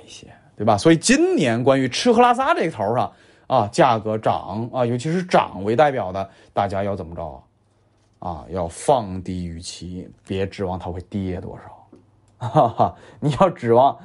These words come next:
啊，当然猪肉不一样啊，猪肉特殊情况，好像我看了一下数据，呃，猪肉的供应逐步的恢复，然后慢慢外，外国疫情这好的话，进口可能还慢慢恢复，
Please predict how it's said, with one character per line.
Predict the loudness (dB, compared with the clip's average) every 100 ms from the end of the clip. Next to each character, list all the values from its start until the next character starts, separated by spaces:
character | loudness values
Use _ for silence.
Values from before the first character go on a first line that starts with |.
| -16 0
啊， | 2 2 2
当 | 2 2
然 |
猪 | 4 4
肉 | 4
不 | -2
一 | -4
样 | -2
啊， | 0
猪 | 2
肉 | 2
特 | 0
殊 |
情 | -4
况， | -4 -6 -4
好 | -2
像 | 0 0
我 | 0
看 | 0
了 | -2
一 |
下 | -2
数 | -2 -4
据， | -4 -6 -8 _ _
呃， | -2 2 2
猪 | 2 0
肉 | 2
的 | 2
供 | 0 -2
应 | -2 -2
逐 | -2 -2
步 | 0 2
的 | 4 2
恢 | 0 -2
复， | -4 -8 -4
然 | -4
后 | -2 0
慢 | 2
慢 | 2 2
外， | 2 4
外 | 2 2
国 | -2
疫 |
情 | -4 -4 -4 -4
这 | -6
好 | -4 -4
的 | -2
话， | -2
进 | -2 -2
口 | 0 0
可 |
能 | 0 -4
还 | -6 -6
慢 | -2
慢 | -2
恢 | -2
复， | -4 -8